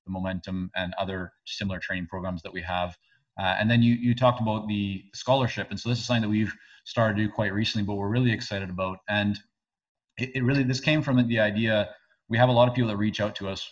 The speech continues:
from all places around the world saying, "Hey, you know, we'd, we'd like to take your, even your Momentum program, but it's just not feasible right now f-, from a financial perspective.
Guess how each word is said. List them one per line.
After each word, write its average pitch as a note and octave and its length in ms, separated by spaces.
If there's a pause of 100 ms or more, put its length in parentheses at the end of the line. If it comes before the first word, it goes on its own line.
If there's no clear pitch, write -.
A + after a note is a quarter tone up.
from G2 260
all G#2 220
places G2+ 600
around G2 240
the F#2+ 80
world G2+ 320
saying, G2 260
"Hey, G#2+ 140
you G2 120
know, G2 100
we'd, G2 180 (100)
we'd F#2 180 (380)
like G2+ 260
to - 80
take G2+ 240
your, F#2+ 220 (260)
even G#2+ 200
your G2 100
Momentum G2+ 440
program, F#2+ 400
but F#2 160 (340)
it's F#2 80
just G#2+ 140
not G2 140 (100)
feasible G2+ 400
right F#2+ 200
now G2 140
f-, - 100 (100)
from F#2 140
a F2+ 60
financial A2 440
perspective. G2 640